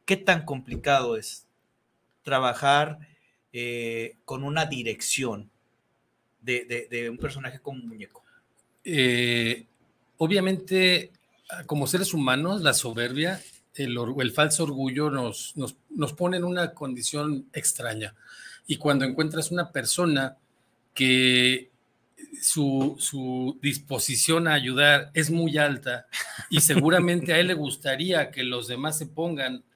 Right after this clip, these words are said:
Speaker 1: Claro.
Speaker 2: al nivel de él, pues te llega a caer gordo, ¿no? Porque tú dices,
Speaker 1: <laughs>
Speaker 2: "Bueno, yo voy por mi bono",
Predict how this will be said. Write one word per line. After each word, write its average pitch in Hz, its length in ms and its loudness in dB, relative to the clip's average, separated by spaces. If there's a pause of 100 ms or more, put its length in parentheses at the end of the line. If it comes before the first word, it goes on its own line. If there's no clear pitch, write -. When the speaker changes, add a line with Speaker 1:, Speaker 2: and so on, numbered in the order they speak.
(100)
Speaker 1:
Claro. 98 380 -8 (100)
Speaker 2:
al 127 260 0
nivel 147 340 2
de 160 200 2
él, 156 180 -2 (960)
pues - 140 -4
te 156 80 -2
llega 170 200 0
a 175 80 -2
caer 143 240 -2
gordo, 110 420 -10
¿no? 156 300 -12 (380)
Porque 135 240 -4
tú 160 120 2
dices, 143 300 4
Speaker 1:
<laughs> - 20 -6
Speaker 2:
"Bueno, 175 200 4
yo 160 140 4
voy 190 140 6
por 190 180 0
mi 170 140 2
bono", 175 480 0